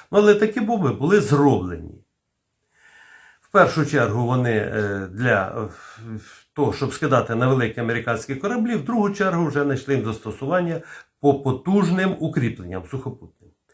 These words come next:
Але спочатку прошу вас, підписуйтесь, підтримайте нас, е, в Приватбанку і Монобанку. Заходьте в наш Patreon. Нещодавно я розмістив дуже цікаве відео про Іл-сімдесят шість з моїми особистими спогадами. Е,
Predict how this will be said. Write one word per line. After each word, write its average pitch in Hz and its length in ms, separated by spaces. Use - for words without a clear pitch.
Але 196 160
спочатку 160 500
прошу 98 340
вас, 90 180
підписуйтесь, 196 720
підтримайте 101 600
нас, 82 400
е, 98 340
в - 40
Приватбанку 107 800
і 98 40
Монобанку. 165 800
Заходьте 143 500
в 123 60
наш 123 240
Patreon. 156 440
Нещодавно 127 580
я 117 100
розмістив 117 500
дуже 113 200
цікаве 110 460
відео 120 460
про 127 240
Іл-сімдесят 139 840
шість 214 300
з 196 40
моїми 190 300
особистими 170 600
спогадами. 160 720
Е, 139 600